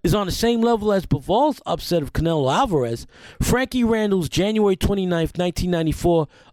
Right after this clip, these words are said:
upset over, over Julio Cesar Chavez, ending his ninety fight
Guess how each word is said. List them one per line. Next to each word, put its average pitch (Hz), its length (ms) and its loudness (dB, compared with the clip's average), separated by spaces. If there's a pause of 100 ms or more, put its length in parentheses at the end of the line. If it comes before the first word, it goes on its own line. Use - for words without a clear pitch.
(100)
upset 175 480 -2
over, 143 300 0 (160)
over 139 420 0 (280)
Julio 180 360 2
Cesar 147 400 0
Chavez, 131 580 -2 (400)
ending 220 480 0 (360)
his 156 380 2
ninety 196 680 0
fight 175 420 -2